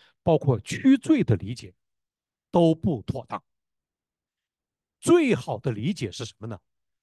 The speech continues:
就是它本身，其实我们在读旧约的律法的时候，一定要有一个概念，就是它其实就是一个命令。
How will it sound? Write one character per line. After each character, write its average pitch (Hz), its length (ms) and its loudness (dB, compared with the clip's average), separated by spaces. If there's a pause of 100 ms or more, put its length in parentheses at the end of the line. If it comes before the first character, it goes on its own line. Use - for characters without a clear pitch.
(100)
就 170 140 -4
是 117 140 -8
它 - 200 -8
本 104 280 -4
身， 208 280 -2 (540)
其 196 180 -4
实 - 140 -2
我 127 160 -4
们 107 120 -10
在 127 140 -10
读 123 180 -10
旧 151 240 -4
约 143 120 -4
的 107 220 -8 (360)
律 262 240 4
法 - 240 -10
的 123 60 -20
时 - 120 -20
候， - 220 -20 (380)
一 156 180 -6
定 190 160 -2
要 139 140 0
有 95 120 -10
一 101 80 -14
个 139 140 -6
概 131 200 -6
念， 90 200 -16
就 127 140 -10
是 117 120 -16 (280)
它 - 120 -14
其 - 220 -10
实 107 280 -12 (360)
就 175 400 -8
是 - 360 -6 (100)
一 123 100 -12
个 113 140 -6
命 156 240 -4
令。 120 140 -2